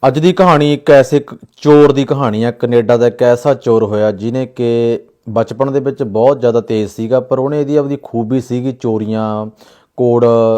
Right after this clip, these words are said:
ਬੰਦ ਕਰਨ ਦੀ, ਲੌਕ ਡਿਸੇਬਲ ਕਰਨ ਦੀ ਬਹੁਤ ਗਲਤ ਪਾਸੇ ਲਈ ਤੇ ਉਸ ਨੇ ਯੂਰਪ ਦੇ ਵਿੱਚ ਜਾ ਕੇ ਇੱਕ ਹੀਰਾ ਚੋਰੀ ਕੀਤਾ ਸੀਗਾ। ਉਹ ਕੀ ਕਹਾਣੀ ਸੀਗੀ ਤੇ ਕਿਵੇਂ ਉਹ ਬੰਦਾ ਫੜਿਆ ਗਿਆ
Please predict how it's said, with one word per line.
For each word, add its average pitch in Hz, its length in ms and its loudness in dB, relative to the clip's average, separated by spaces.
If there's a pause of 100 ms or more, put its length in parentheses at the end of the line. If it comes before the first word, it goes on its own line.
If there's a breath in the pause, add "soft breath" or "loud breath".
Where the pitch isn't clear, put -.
ਬੰਦ 110 300 -2
ਕਰਨ 107 300 -2
ਦੀ, 107 380 -6
ਲੌਕ 110 420 0
ਡਿਸੇਬਲ 107 460 -4
ਕਰਨ 104 320 -6
ਦੀ 107 140 -8
ਬਹੁਤ 131 380 0
ਗਲਤ 117 340 -4
ਪਾਸੇ 110 300 -4
ਲਈ 101 220 -8 (560 soft breath)
ਤੇ 143 80 -6
ਉਸ 151 320 2
ਨੇ 160 320 -2
ਯੂਰਪ 123 420 2
ਦੇ 139 100 0
ਵਿੱਚ 131 180 -2
ਜਾ 110 280 0
ਕੇ 110 420 -4 (500 soft breath)
ਇੱਕ 135 200 -8
ਹੀਰਾ 120 340 0
ਚੋਰੀ 127 280 -2
ਕੀਤਾ 101 280 -6
ਸੀਗਾ। 95 300 -10 (1040)
ਉਹ 143 200 0
ਕੀ 151 200 -2
ਕਹਾਣੀ 143 320 -2
ਸੀਗੀ 143 500 -6 (160)
ਤੇ 143 80 -4
ਕਿਵੇਂ 156 360 -2
ਉਹ 175 100 2
ਬੰਦਾ 131 260 0
ਫੜਿਆ 101 400 -2
ਗਿਆ 82 260 -8